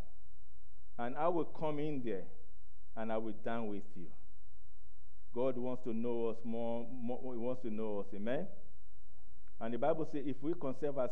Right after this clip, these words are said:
sins, he is faithful and just to forgive us of all our sins and to cleanse us from all unrighteousness. God is a life giver. But book of Romans is remind me and you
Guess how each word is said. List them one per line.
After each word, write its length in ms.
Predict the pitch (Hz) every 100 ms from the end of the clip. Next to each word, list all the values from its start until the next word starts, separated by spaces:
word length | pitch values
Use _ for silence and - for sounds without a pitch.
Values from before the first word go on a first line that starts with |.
| -
sins, 420 | 180 143 113 123 -
he 240 | 131 147
is 80 | 175 175
faithful 360 | 135 131 135
and 180 | 120 110
just 220 | 131 120
to 100 | 117
forgive 320 | 117 113 143 143
us 140 | 139 -
of 100 | 120 104 -
all 200 | 175 208
our 220 | 180 139 -
sins 180 | 127 120
and 140 | 120 113
to 80 | 110
cleanse 260 | - 131 127
us 120 | 120 -
from 160 | 113
all 240 | 110 120 113
unrighteousness. 720 | 104 95 101 92 101 - 92 80 - - - - - - - - - - - - - - - - -
God 220 | 160 180
is 120 | 156
a 60 | 143
life 220 | 139 143 117
giver. 320 | 123 139 117 95 - - - - - - - - - - - - - - - - - -
But 380 | 139 139 139 143
book 140 | 202
of 140 | - 160
Romans 280 | 180 175 160
is 160 | 143
remind 440 | 147 151 175 190 165
me 160 | 185
and 200 | 175 160
you 320 | 170 185 127